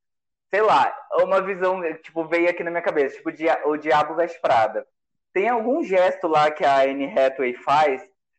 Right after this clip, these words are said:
que eu fico imitando toda vez, e, tipo, eu fico imitando porque eu acho que ela tá tão bonita fazendo, tá, tipo, tão legal, foi um negócio tão natural, às vezes ela fez trezentas vezes, né, pra sair certo,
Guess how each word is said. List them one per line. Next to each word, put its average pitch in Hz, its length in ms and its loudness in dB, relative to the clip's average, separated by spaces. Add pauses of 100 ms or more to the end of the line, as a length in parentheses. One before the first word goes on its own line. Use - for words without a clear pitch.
(120)
que 196 100 0
eu 185 140 0
fico 196 220 -8
imitando 196 640 -4
toda 190 420 2
vez, 175 300 0
e, 170 80 -10
tipo, - 280 -6
eu 175 80 -6
fico 196 200 -12
imitando 190 440 -6
porque 196 260 -6
eu 196 60 2
acho 196 260 0
que 214 60 -2
ela 190 120 0
tá 214 140 -4
tão 240 360 -4
bonita 185 600 -8
fazendo, 160 540 -4 (320)
tá, 175 100 -2
tipo, - 420 -10
tão 269 220 2
legal, 185 420 2
foi 190 180 -2
um 185 100 -6
negócio 190 420 -2
tão 240 140 0
natural, 214 460 2
às 160 100 -2
vezes 160 160 -6
ela 175 200 2
fez 175 280 -6
trezentas 170 500 -4
vezes, 135 200 -2
né, 139 100 -2
pra 139 120 -6
sair 151 180 -4
certo, 113 300 -2